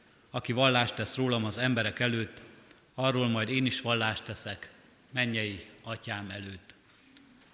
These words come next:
Fontos ez a bizonyságtétel. Fontos azért, mert elmondhatjátok, és bizonyságát adhatjátok a ti örömötöknek. Az örömnek és a hálaadásnak alkalma ez,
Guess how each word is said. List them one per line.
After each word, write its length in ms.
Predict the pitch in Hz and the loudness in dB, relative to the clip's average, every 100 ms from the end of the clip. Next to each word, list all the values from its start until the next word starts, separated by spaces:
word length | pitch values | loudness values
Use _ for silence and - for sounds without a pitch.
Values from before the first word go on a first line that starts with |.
| - | -8
Fontos 480 | 139 123 123 117 - | -4 -2 -2 -4 -4
ez 120 | 117 | -4
a 80 | 117 | -2
bizonyságtétel. 1300 | 120 117 113 - 120 107 - 113 107 - 107 101 - - - - - - - - _ | 0 0 -2 0 0 0 -2 -4 -4 -4 -6 -8 -14 -20 -20 -20 -20 -20 -20 -20 _
Fontos 360 | 147 139 135 - | -4 -2 0 2
azért, 600 | 135 131 127 123 - - - | 2 4 4 2 -4 -14 -10
mert 340 | 123 120 117 | -2 -2 0
elmondhatjátok, 1000 | 123 139 135 123 123 117 123 117 120 113 - - - - - | 2 4 4 0 -2 0 0 0 -2 -8 -12 -20 -20 -20 -18
és 100 | - | -8
bizonyságát 800 | 143 135 131 - 123 113 107 101 | -4 -2 0 2 2 2 0 -2
adhatjátok 680 | 117 120 - 120 110 117 120 | -4 -4 -2 0 0 -2 -8
a 80 | 113 | -6
ti 240 | 120 98 - | -6 -6 -8
örömötöknek. 840 | 120 113 110 - 107 - 101 - - - - _ - - - - | -6 -4 -6 -6 -10 -8 -10 -10 -20 -20 -20 _ -20 -20 -20 -20
Az 120 | 104 120 | -8 -2
örömnek 640 | 135 139 135 135 - - | 2 2 4 2 0 -8
és 160 | 117 - | -4 -2
a 80 | 117 | 2
hálaadásnak 960 | 127 123 113 113 113 107 101 107 - | 6 6 4 0 0 0 -2 -8 -6
alkalma 560 | 120 117 - 110 110 113 | -2 -2 -2 -4 -2 -2
ez, 220 | 117 | -2